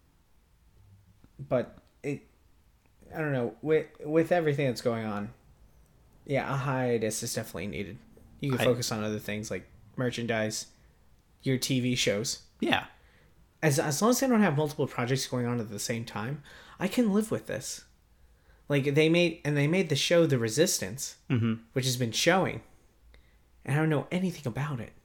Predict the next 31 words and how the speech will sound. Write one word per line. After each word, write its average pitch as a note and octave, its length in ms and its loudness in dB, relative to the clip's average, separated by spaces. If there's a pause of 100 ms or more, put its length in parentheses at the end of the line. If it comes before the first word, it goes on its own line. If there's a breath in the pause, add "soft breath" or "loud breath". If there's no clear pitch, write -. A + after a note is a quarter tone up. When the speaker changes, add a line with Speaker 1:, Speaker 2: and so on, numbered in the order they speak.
Speaker 2:
Yeah. A#2+ 300 2 (240)
Speaker 1:
I C#3 80 -2
saw F#3+ 260 4
one C3 540 2
trailer B2 420 0
for F3 320 -2
it, - 120 -10 (540 soft breath)
for D3+ 160 4
the A#2+ 100 0
season B2+ 340 -2
two, B2 260 2
and G2+ 100 -4
it F2+ 60 -6
looked A2 180 -4
good. G#2 240 -4 (280)
No, C#3+ 180 2 (280 loud breath)
I D3+ 40 2
saw C3+ 160 -2
two F3+ 220 2
trailers. A#2 440 -2 (300 loud breath)
I C3 80 -2
saw D3 160 2
the B2+ 80 -2
trailer C#3 260 4
for - 120 -4
season A#2 380 -2
one, G#2+ 260 -6 (460 soft breath)
and C3 140 -2
it - 140 -8
looked C3 400 0 (240)
awful. G#2 440 -4